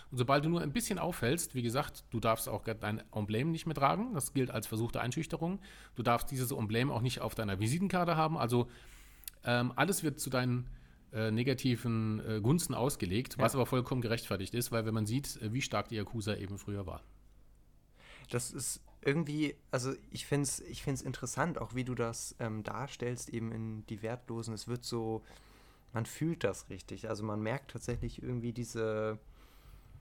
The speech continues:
Speaker 2: naja, diese eigentlich eher ungreifbare, aber dann doch ziemlich konkrete, ähm, Bedrohung, die
Speaker 1: Mhm.
Speaker 2: von denen eben ausgeht.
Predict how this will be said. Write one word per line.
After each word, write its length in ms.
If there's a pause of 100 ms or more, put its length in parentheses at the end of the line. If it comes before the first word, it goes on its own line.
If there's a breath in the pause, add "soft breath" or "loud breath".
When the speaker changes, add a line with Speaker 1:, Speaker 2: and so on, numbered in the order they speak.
(320 soft breath)
Speaker 2:
naja, 300
diese 420 (420)
eigentlich 460
eher 360
ungreifbare, 1120
aber 180
dann 180
doch 320 (120)
ziemlich 680
konkrete, 960 (120)
ähm, 500
Bedrohung, 720
die 380 (120)
Speaker 1:
Mhm. 100
Speaker 2:
von 180
denen 240
eben 180
ausgeht. 580